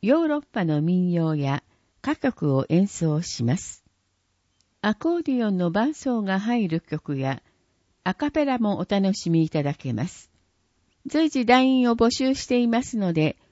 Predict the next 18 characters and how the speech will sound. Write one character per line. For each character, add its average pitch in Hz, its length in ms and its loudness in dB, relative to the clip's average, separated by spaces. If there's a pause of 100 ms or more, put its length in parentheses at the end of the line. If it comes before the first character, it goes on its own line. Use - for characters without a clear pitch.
(360)
ご 220 160 2
興 311 280 2
味 254 120 2
の 208 180 0
あ 240 80 2
る 233 140 0
方 170 300 0
は 143 240 2 (100)
お 170 100 -2
問 240 240 2
い 214 80 2
合 190 60 2
わ 208 100 2
せ 175 180 -2
く 170 120 -4
だ 170 140 0
さ 170 220 -2
い。 - 120 -4